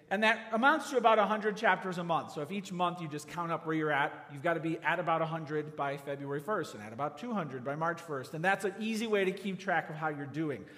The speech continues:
So you can just, uh, you know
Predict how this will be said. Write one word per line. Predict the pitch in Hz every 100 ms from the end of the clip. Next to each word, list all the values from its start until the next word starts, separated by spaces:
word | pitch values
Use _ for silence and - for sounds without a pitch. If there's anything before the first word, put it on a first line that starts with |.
| - - -
So | - 226 220 220
you | 202
can | 269 285
just, | 220 220 - - - -
uh, | 160 151
you | 170 190
know | 156